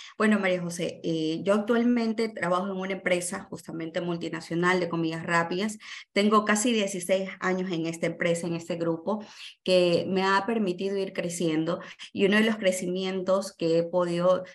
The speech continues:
tener dentro del grupo es justamente trabajar en el Departamento de Recursos Humanos, un área que me encanta. Eh, tengo un M B A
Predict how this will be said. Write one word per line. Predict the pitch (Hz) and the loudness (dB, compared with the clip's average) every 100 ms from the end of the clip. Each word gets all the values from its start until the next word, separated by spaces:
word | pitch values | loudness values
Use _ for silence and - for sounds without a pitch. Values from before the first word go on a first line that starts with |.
| _ | _
tener | 180 175 175 185 | -2 0 2 2
dentro | 185 180 175 | 0 0 -2
del | 165 | -2
grupo | 165 175 175 190 196 175 | -2 -4 -2 -2 -2 -2
es | 165 170 | -2 -2
justamente | 180 170 175 165 160 180 | -8 -6 -4 -2 -2 -2
trabajar | 170 156 156 147 160 | 0 0 -2 -2 0
en | 165 165 | 2 0
el | 151 151 - | 0 -6 -8
Departamento | 165 151 156 151 156 156 160 | -6 -4 -4 -4 -2 -2 -4
de | 170 | -4
Recursos | 170 170 170 175 | -4 -6 -8 -6
Humanos, | 170 165 170 226 220 - - - - | -2 0 0 -2 -6 -18 -18 -10 0
un | 196 | 4
área | 196 202 196 | 4 4 4
que | 175 | 2
me | 165 | 2
encanta. | 165 170 170 180 240 - - | 0 0 0 -2 -4 -6 -16
Eh, | - 160 156 156 - - _ _ | -8 -4 -2 -4 -6 -20 _ _
tengo | - 185 185 196 190 170 160 | 2 2 6 6 8 6 2
un | - 180 180 | 0 -2 -2
M | 180 175 | -2 -2
B | 185 175 180 | -2 -2 -2
A | 180 | -6